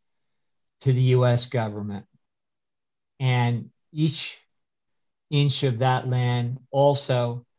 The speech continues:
was either part of the original thirteen colonies, or later on the other states that, um, were formed, uh, under the auspices of land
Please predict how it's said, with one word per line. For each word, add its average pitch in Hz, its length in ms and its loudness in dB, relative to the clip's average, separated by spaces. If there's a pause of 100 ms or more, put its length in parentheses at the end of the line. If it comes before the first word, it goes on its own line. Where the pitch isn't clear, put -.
(640)
was 120 340 2
either 123 720 2 (720)
part 139 260 4
of 123 140 -2
the 120 320 -2
original 127 540 2
thirteen 131 600 -2
colonies, 123 960 -2 (600)
or 123 200 2
later 123 440 4
on 123 240 2
the 120 240 -4
other 131 340 2
states - 800 -4 (500)
that, 120 460 0
um, 120 360 0
were 120 220 0
formed, 123 600 0 (100)
uh, 120 460 -2 (360)
under 127 180 2
the 123 140 2
auspices 127 540 0
of 113 120 -2
land 120 600 -2